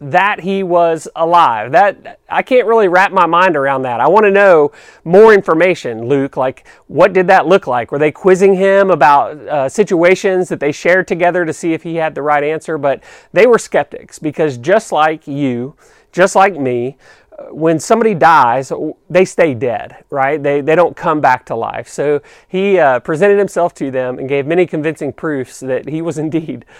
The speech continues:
alive. He appeared to them over a period of forty days and spoke about the kingdom of God. On one occasion, while he was eating with them, he gave them this command,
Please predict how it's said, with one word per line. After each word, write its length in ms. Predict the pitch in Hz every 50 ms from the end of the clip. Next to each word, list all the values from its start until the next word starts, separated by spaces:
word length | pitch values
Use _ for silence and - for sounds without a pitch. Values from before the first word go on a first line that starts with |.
| - - _
alive. 560 | - 131 143 135 131 127 117 110 104 - 117 - _ _ _ _ _ _ _ _ _ _ _
He 140 | - 165 160
appeared 340 | 151 - 185 202 240 269
to 80 | - 262
them 520 | 202 185 151 143 151 196 202 214 214 - _ _ _ _ _ 156
over 200 | 165 151 165 160
a 60 | 147
period 340 | - 180 175 185 196 196 190
of 120 | 165 -
forty 340 | - - 165 180 190 214 220
days 500 | 175 147 123 120 117 123 143 - - - _ -
and 120 | 151 147 -
spoke 540 | - - - - 226 233 202 165 - - - -
about 240 | 139 135 139 147
the 80 | - 151
kingdom 400 | - - 151 143 147 156 151 147
of 80 | 139 131
God. 360 | 135 - 107 - - 127 _ _ _ _ _ _ _ _ _ _
On 220 | - 147 156 160 160
one 200 | 175 233 285 330
occasion, 640 | 269 - - 127 123 123 113 135 147 180 196 185 - _ _
while 220 | 131 143 151 160
he 140 | 160 202 233
was 200 | 233 208 165 - -
eating 300 | 190 226 262 302 269 208
with 160 | 165 139 -
them, 380 | - 117 117 120 127 143 151
he 140 | 139 170 185
gave 260 | 160 185 202 226 240
them 240 | 226 247 233 214 165
this 180 | 156 185 180 -
command, 560 | - - 156 147 135 127 120 113 - -